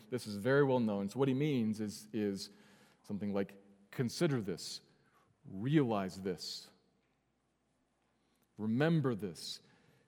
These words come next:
Take yourself in hand, put yourself in front of this,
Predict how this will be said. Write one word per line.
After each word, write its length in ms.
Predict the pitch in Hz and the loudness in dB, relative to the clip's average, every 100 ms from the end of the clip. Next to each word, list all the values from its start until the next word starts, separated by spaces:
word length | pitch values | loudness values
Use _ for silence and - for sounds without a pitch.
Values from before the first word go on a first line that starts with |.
| _ | _
Take 200 | - 120 | -6 -2
yourself 420 | 165 - 165 156 170 | -2 0 2 2 2
in 80 | |
hand, 520 | 151 156 127 123 147 139 - - _ - - - - - | 2 2 2 2 -2 -4 -8 -10 _ -20 -8 -6 -6 -6
put 140 | 143 | -4
yourself 300 | 160 - 143 | -2 -2 0
in 60 | 139 | -2
front 240 | - 170 | 0 0
of 80 | 127 | 2
this, 420 | 110 117 - - | 0 -2 -4 -8